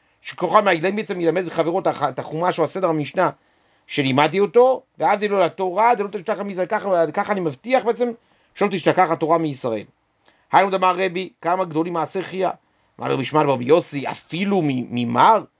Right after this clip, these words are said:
מסקנו אפילו בעצם יותר ממש-, שלך?" אמר, "כן." אמר, "לאין, אפילו מאבא?" אבי רבי יוסי אמר, "לחס ושלום, לא תהיה כזאת בישראל."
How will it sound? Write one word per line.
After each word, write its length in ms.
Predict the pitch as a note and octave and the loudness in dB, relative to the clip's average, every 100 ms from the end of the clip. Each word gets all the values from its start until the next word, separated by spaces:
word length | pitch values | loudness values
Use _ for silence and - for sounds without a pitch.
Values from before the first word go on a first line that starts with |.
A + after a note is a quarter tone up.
| _ _ _ - | _ _ _ -12
מסקנו 380 | - E3+ E3 D#3 | -2 0 2 -2
אפילו 260 | F3 E3 - | 2 2 4
בעצם 260 | E3+ - D3 | 0 0 -4
יותר 280 | B2 E3 | 0 0
ממש-, 340 | D3+ B2 A#2 D#3 | 0 -4 -6 -8
שלך?" 440 | A#2+ G#2 A#2+ G#2 | -8 -6 -6 0
אמר, 340 | G3+ A3+ G#3 G#3+ | 2 4 2 0
"כן." 200 | A3 B3+ B3 _ _ _ _ - | 2 2 0 _ _ _ _ -4
אמר, 120 | E3+ | -2
"לאין, 320 | G3 A#3+ A#3+ - _ _ _ _ - | 0 -2 -4 -8 _ _ _ _ -8
אפילו 400 | - - G3+ F3 | -8 -2 2 4
מאבא?" 600 | C#3 A2+ B2+ F3 C4 A3+ - _ _ _ _ C3 | 2 2 2 6 4 4 -6 _ _ _ _ -18
אבי 260 | A#2 A3 | -8 -4
רבי 220 | F3+ C#3 A#2+ | -2 -2 0
יוסי 380 | F#3 A3 B3 | 2 2 2
אמר, 200 | G3+ F#3+ | 4 4
"לחס 300 | E3+ D#3+ D3 | 2 0 -4
ושלום, 240 | C3+ A#2+ B2+ | -4 -8 -8
לא 40 | |
תהיה 160 | D#3 D#3+ | -4 -4
כזאת 260 | B2+ D3 | -4 -8
בישראל." 500 | C#3 C3+ A2+ A#2 G2 | -8 -10 -8 -8 -10